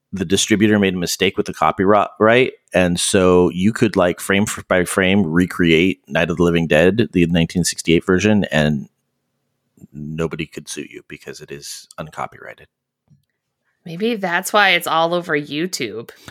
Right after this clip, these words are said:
Speaker 1: Oh, it is. It is. Exactly. That is exactly why. Um,
Speaker 2: Hmm.
Speaker 1: but I,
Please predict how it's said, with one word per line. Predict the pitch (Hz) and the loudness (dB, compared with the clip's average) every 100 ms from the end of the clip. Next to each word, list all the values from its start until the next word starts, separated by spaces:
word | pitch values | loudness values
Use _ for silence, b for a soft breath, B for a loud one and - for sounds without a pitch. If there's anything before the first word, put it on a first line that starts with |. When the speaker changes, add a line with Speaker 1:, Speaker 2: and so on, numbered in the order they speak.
| B B | B B
Speaker 1:
Oh, | 131 123 | 4 4
it | 113 | 4
is. | 80 - - | 2 -4 0
It | 110 | 4
is. | 110 101 - - | 4 2 -4 -8
Exactly. | 123 107 80 - 73 | -2 -2 -2 -6 -10
That | 95 90 | -8 -6
is | 92 | -6
exactly | 90 90 76 80 | -6 -8 -8 -12
why. | 71 - - _ B B B B B | -12 -16 -18 _ B B B B B
Um, | - 82 78 73 | -8 -6 -6 -10
Speaker 2:
Hmm. | - - _ _ _ _ _ _ _ _ - _ - | -14 -20 _ _ _ _ _ _ _ _ -20 _ -20
Speaker 1:
but | 113 - 113 107 98 - | -12 -2 0 0 -4 -2
I, | 107 117 123 127 123 | 0 2 2 0 -6